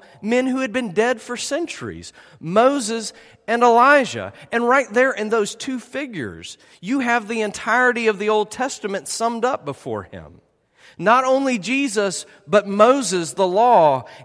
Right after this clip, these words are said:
and Elijah the prophets. And here's Peter's reflection on that, that incredible experience, basically. He says, "It was awesome.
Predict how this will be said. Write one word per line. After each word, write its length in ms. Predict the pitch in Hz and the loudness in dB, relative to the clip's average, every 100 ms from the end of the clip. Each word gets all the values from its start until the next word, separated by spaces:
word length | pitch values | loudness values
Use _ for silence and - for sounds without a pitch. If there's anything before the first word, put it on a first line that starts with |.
| - | -4
and 140 | 190 | 0
Elijah 500 | 190 190 214 220 202 | 4 6 6 4 -2
the 120 | 180 | -6
prophets. 720 | - - 240 247 - 85 - - - - | -6 2 2 2 -4 -12 -14 -20 -20 -16
And 140 | - 196 | -10 -8
here's 320 | 190 339 302 | -4 -4 -4
Peter's 400 | - 254 233 190 | -8 -6 -6 -6
reflection 680 | 185 - 156 143 - 98 92 _ | -8 -4 -4 -4 -12 -14 -14 _
on 140 | 165 | -8
that, 260 | 165 170 165 | -6 -8 -6
that 360 | 165 - _ _ | -6 -6 _ _
incredible 680 | 160 143 - 190 165 165 156 | -14 -14 -8 -6 -6 -8 -12
experience, 800 | - - 120 101 85 78 - - _ | -14 -16 -14 -14 -14 -18 -20 -20 _
basically. 640 | 135 117 - - 82 85 _ _ _ _ | -10 -10 -14 -20 -20 -20 _ _ _ _
He 120 | 131 | -12
says, 220 | 135 143 | -10 -6
"It 100 | 170 | -6
was 180 | 202 190 | -6 -6
awesome. 580 | 170 208 220 - 87 | -2 0 -2 -6 -14